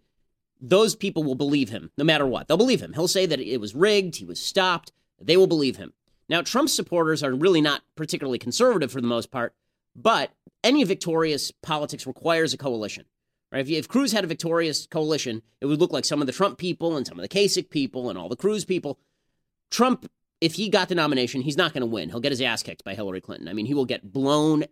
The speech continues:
out by historic proportions. But if Trump doesn't get the nomination, then the possibility of his supporters ever joining the coalition again to create a victorious coalition drops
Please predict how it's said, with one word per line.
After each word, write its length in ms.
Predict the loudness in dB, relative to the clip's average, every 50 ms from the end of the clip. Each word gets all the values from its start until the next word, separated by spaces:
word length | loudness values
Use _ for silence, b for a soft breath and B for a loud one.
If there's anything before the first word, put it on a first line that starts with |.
| _ -4
out 300 | -4 -2 -2 -4 -6 _ _ _ -20 _ _ _ _ _ -12
by 220 | -4 -2 0 0
historic 400 | 0 -2 -2 2 2 2 2 2
proportions. 560 | -2 -8 -8 -6 -6 -6 -6 -6 -8 -8 -10 -12 _ _ _ _ _ _ _ _ _
But 100 | -2 -2
if 60 | 0 2
Trump 200 | 0 0 0 2
doesn't 300 | 0 0 2 2 0 0
get 160 | 0 -2 -2
the 60 | -2
nomination, 540 | -4 -4 -4 -4 -6 -8 -10 -12 -14 -16 -18 _ _ _ _ _ _ _ _ -4
then 100 | 0 0
the 60 | 0
possibility 640 | 2 2 2 2 2 0 2 2 4 4 4 2 0
of 120 | -2 -4
his 100 | -6 -6
supporters 720 | -4 -4 -6 -6 -2 0 0 2 2 2 0 -2 -2 -6 -8 _ _ -2
ever 240 | 0 2 4 2 2
joining 340 | 2 2 2 2 2 2 2
the 80 | 0
coalition 460 | 0 -2 -2 0 0 0 0 0 -2
again 300 | -2 -2 -2 -4 -4 -4
to 120 | -6 -6 -8
create 300 | -8 -4 -2 -2 0 0
a 40 | -2
victorious 460 | -6 -6 -6 -4 -2 -2 -2 -2 -4
coalition 460 | -4 -2 -2 0 0 0 -2 -4 -6 _ _ _ _ _ _ -4
drops 460 | 0 2 2 2 2 -2 -6 -8 -12